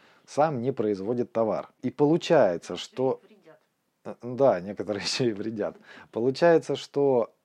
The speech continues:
Speaker 1: э, чтобы проектировщик набрался опыта и сам хоть что-то начал из себя представлять, то есть стал сам способен производить товар, ну, на это требуется, ну, так,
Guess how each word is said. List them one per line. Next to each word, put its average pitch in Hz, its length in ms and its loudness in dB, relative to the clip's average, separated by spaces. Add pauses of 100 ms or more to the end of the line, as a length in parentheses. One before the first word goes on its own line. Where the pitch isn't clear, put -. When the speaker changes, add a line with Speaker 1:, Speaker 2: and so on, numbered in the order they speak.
(120)
Speaker 1:
э, 104 420 0 (160)
чтобы 127 480 -4
проектировщик 131 880 -4 (360)
набрался 123 520 0
опыта 110 440 -4
и 101 60 -6
сам 117 300 -4
хоть 104 200 -10
что-то 120 360 -4
начал 95 320 -8
из 90 80 -14
себя 107 240 -6
представлять, 123 720 -6
то 123 160 -2
есть 95 160 -8
стал 90 340 -4
сам 95 280 -4
способен 90 680 -10
производить 101 560 -8
товар, 165 400 0 (500)
ну, 123 80 -4
на 147 180 0
это 147 140 -2
требуется, 131 580 -2
ну, 113 140 -10
так, - 340 -6